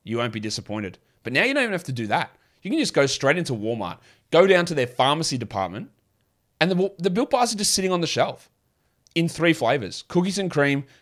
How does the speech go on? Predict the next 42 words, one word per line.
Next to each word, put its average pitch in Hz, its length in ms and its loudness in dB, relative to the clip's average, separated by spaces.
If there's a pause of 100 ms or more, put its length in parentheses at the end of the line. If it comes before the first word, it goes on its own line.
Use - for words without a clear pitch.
coconut 156 500 4
puff, 123 380 0
and 117 120 -6
double 113 260 -2
chocolate. - 420 -10 (440)
Better 185 220 4
yet, 147 380 4 (500)
if 180 120 -4
you're 185 120 2
at 156 40 4
a 147 60 2
Sam's 196 400 2
Club, 98 320 -2 (680)
you 180 120 0
can 214 200 0
get 151 340 6 (240)
them 131 140 -4
in 123 80 -4
thirteen 127 360 0
bar 110 160 2
boxes, 107 540 -6
in 117 120 -6
churro 170 360 6
flavor 117 320 4 (280)
and 120 120 -2
in 120 140 -4
brownie 135 480 2
batter 110 480 -2
flavor. 113 340 0
So, - 320 4 (1000)
do 135 120 0
yourselves 196 400 4
a 143 40 -4
favor, 110 360 2 (380)
jump 160 320 2
in 240 100 -6
your 185 100 0
car, 107 380 0
go 123 120 4
down 220 160 4
to 165 60 -4
Walmart, 123 480 2